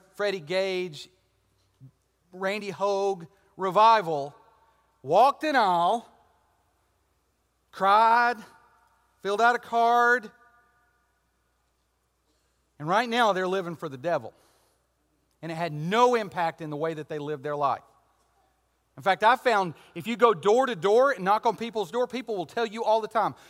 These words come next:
"So if you were to die right now, how, would you go to heaven?" Absolutely. Why is that? Well, because in nineteen seventy-eight, I was at this revival and I got saved. "Where do you go to church now?" "Well, I don't really."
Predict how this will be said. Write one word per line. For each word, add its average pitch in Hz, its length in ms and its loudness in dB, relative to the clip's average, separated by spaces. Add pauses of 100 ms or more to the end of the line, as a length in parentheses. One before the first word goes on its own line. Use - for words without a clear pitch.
"So 202 240 0
if 160 100 -6
you 269 120 0
were 330 80 4
to 302 60 -2
die 294 140 6
right 277 140 4
now, 254 160 2
how, 196 340 -2 (200)
would 190 160 -4
you 254 100 -6
go 254 100 2
to 262 80 4
heaven?" 208 280 0 (200)
Absolutely. 240 800 0 (200)
Why 240 320 2
is 277 180 0
that? 180 280 0 (160)
Well, 240 200 4
because 208 360 -2
in 175 140 -6
nineteen 294 560 -2
seventy-eight, 247 1040 -2
I 208 200 6
was 220 160 0
at 208 180 -2
this 196 180 -4
revival 175 720 2 (220)
and 160 100 -2
I 233 120 4
got 208 340 2
saved. 160 640 0 (1160)
"Where 269 180 0
do 320 40 -2
you 294 60 -6
go 311 60 0
to 311 80 -2
church 294 320 -6
now?" 139 140 -6
"Well, 196 160 4
I 262 200 4
don't 240 240 -2
really." 147 260 -6